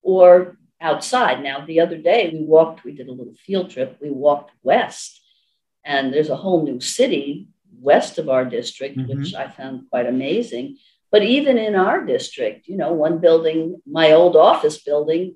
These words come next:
Speaker 1: is now a, will be a residential building. It topped out last week. There's been a lot of new development. And, uh, I mean, I think it's good. It brings people, I,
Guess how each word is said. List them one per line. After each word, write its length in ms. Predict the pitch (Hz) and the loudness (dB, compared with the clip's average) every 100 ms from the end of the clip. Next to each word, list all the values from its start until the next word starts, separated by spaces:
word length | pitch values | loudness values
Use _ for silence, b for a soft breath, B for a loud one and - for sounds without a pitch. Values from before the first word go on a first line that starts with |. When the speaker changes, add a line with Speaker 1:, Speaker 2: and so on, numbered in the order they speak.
| _ | _
Speaker 1:
is 400 | 143 - - _ _ _ _ _ - | -20 -20 -20 _ _ _ _ _ -10
now 280 | 151 147 147 | -4 2 2
a, 160 | 131 131 | 0 -8
will 220 | 156 165 156 | -4 -4 -4
be 160 | 147 | -6
a 100 | 139 | -2
residential 560 | 143 147 151 147 147 147 | 0 0 -2 -6 -10 -4
building. 300 | 156 180 170 | -2 0 -2
It 180 | 147 - | -6 -10
topped 300 | 156 151 - | -10 -8 -2
out 240 | 175 214 | -2 0
last 400 | 151 127 127 - | -4 -4 -6 -16
week. 320 | 135 139 160 _ _ _ _ | -12 -12 -12 _ _ _ _
There's 160 | 196 185 | -4 -2
been 200 | - 214 | 0 2
a 140 | 156 | 2
lot 460 | 151 151 165 175 175 | -2 -4 0 2 2
of 260 | 151 - 156 | -2 -6 -10
new 420 | 160 170 165 160 | 0 2 2 0
development. 840 | 151 139 127 123 117 120 120 120 - _ _ _ _ _ _ | -6 -2 -4 -4 -8 -10 -10 -10 -16 _ _ _ _ _ _
And, 560 | 135 131 127 135 135 - - | -8 -4 -4 -4 -6 -10 -18
uh, 140 | 104 - | -20 -16
I 100 | 143 | -10
mean, 160 | 151 156 | -6 -2
I 200 | 143 190 | 0 0
think 240 | 165 147 | -2 -6
it's 180 | - - | -8 -8
good. 240 | - 226 - | 4 6 4
It 180 | - | -4
brings 320 | - 143 147 - | -14 -12 -12 -14
people, 540 | 226 311 - - 113 | -12 -8 -6 -8 -12
I, 100 | 131 | -20